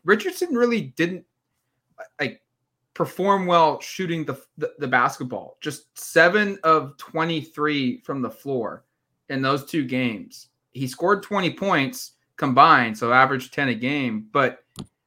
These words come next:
it was a poor shooting effort. Now, he had seven assists against Utah. He had six assists against Colorado, but he no longer has to be the guy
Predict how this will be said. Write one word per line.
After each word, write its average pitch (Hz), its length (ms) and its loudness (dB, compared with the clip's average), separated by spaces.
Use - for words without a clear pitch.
it 139 140 -6
was 170 140 4
a 156 60 4
poor 214 320 6
shooting 196 440 0
effort. - 260 -4
Now, 131 180 4
he 160 120 0
had 151 180 6
seven 160 300 0
assists 170 320 -4
against 143 280 -6
Utah. 139 400 2
He 135 120 -4
had 113 160 -2
six 151 320 -4
assists 143 460 -6
against 135 340 -2
Colorado, 131 680 2
but - 160 -6
he 170 140 -6
no 185 180 -2
longer 190 380 4
has 175 460 0
to 151 100 -10
be 165 160 -8
the 151 100 0
guy 139 400 2